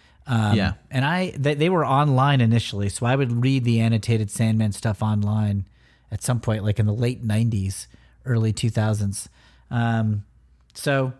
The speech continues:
Speaker 1: that, that book in particular is pretty rife with the feeling of, "I should know what this is."
Speaker 2: No, but I get that, but I, but I think you're supposed to have that feeling.
Speaker 1: Yeah.
Speaker 2: I think you're supposed to read it and go, "Oh, there's a lot I don't know."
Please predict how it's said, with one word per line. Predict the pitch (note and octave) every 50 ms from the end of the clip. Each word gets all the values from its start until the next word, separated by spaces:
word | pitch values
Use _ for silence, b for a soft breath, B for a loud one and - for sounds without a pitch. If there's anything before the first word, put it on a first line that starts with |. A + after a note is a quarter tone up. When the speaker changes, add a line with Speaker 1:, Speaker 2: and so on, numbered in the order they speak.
| _ _
Speaker 1:
that, | D#3+ F#3 A3 G#3+ - -
that | F#3+ A#3 A3+ -
book | A3 A3 G#3+ -
in | G#3+ F#3
particular | - - E3 - - F3+ F3+ - D3 A#2+ A#2 A#2 A2+ A#2
is | F2 A#2+ A#2 G#2+ -
pretty | - - E3 D#3 C#3+
rife | B2 A2+ A#2 B2 B2+ C3 A#2+ - - - A#2+
with | A2 G#2 F#2 - - - - - _ _ _ _ _ _ _ _ _ _ B2+
the | B2+ B2
feeling | - - - D3 D3+ D3+ C3 C3 B2+ A#2+ A#2 A2+
of, | A2 G#2+ G#2+ A2
"I | A#2 B2 B2
should | - - C3+ A#2 A#2
know | B2+ B2 A2+
what | A2 A2+ G#2 -
this | - G#2+ F#2+ - -
is." | A2 G2+ E2 D#2+ F2 - - - - _ _ _ _ _ _ _ _ _ _ _ _ _ -
Speaker 2:
No, | - A3+ A3+ E3 C3
but | G2
I | G#2+
get | D#3+ B3 G3+ C#3+
that, | A#2+ F#2+ F2+
but | G#2+ G#2+
I, | A2
but | G#2+ - - - C3+ C3
I | C3+
think | - F#3+ F#3 -
you're | G#3 -
supposed | - F3+ - - E3+ F#3 F3+ -
to | A#2
have | G2 G2 E2+
that | F#2 C#2+ B1+ -
feeling. | - F2 C#2+ A#1+ A#1+ D2 E2 F2+ -
Speaker 1:
Yeah. | B2 A#2+ A2 G2
Speaker 2:
I | G2 C#3
think | F#3+ G3+
you're | F#3+ C3+
supposed | - C#3 D3+ C#3+ -
to | C3
read | A#2+ B2 A2+
it | A2+
and | F#2 G2+
go, | G#2 G#2 G2 - - C#3
"Oh, | D#3 D#3
there's | D3 A2+
a | G#2+ G#2
lot | G#2+ B2 D#3 D#3 -
I | B2 B2
don't | A2+ - B2+ B2 G2 E2+
know." | A2 B2 C#3+ G2 - G2+